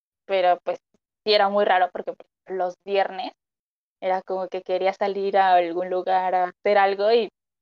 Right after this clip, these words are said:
tenías que estar en tu casa ya a las diez. Y pues, aquí uno a las diez apenas se está arreglando para ir a algún lugar. <laughs> Entonces sí era como muy, muy feo en ese sentido.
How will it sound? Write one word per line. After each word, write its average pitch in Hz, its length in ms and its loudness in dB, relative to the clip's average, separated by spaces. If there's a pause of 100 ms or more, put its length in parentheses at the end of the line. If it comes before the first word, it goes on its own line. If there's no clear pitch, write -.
tenías 190 220 -2
que 226 100 -10
estar 226 240 -6
en 220 160 -6
tu 196 160 0
casa 202 280 -2
ya 190 160 2
a 180 40 2
las 180 200 2
diez. 185 180 -4 (680)
Y 170 200 -6 (120)
pues, - 140 -20 (580)
aquí 220 600 2
uno 202 280 4
a 208 100 6
las 185 180 2
diez 196 180 -4
apenas 190 460 -2 (160)
se 170 80 -4
está - 180 -6
arreglando 175 480 -2
para 160 260 -4
ir 156 100 -2
a 160 40 0
algún 185 240 -6
lugar. 269 240 0 (840)
<laughs> 233 460 -8
Entonces 240 120 4
sí 226 140 0
era 202 200 4
como 185 320 -2
muy, 180 360 -6 (280)
muy 247 220 4
feo 214 200 2
en 202 120 -4
ese 202 160 -12
sentido. - 420 -12